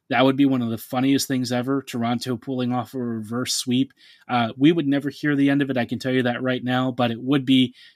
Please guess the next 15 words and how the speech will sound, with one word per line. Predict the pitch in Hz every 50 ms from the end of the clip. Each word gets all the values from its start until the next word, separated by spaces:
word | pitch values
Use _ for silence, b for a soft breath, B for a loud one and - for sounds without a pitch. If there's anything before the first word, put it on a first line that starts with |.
| B _
uh, | - 113 107 107 - _ _ _
prime, | - - - - 131 139 139 139 143 143 139 131
prime | - - 135 131 135 131 131
content | - - 127 127 123 120 131 131 127 -
for | -
the | 120 117
memes. | 120 120 123 127 127 135 127 - - B B B B B B
So | - - - 127 117 113 110 110 - - _ _ _
we'll | 214 220
keep | - 277 -
an | 226 202
eye | 190 190 185
on | 180 180
that | 175 170 -
series. | - - 180 175 175 175 175 160 -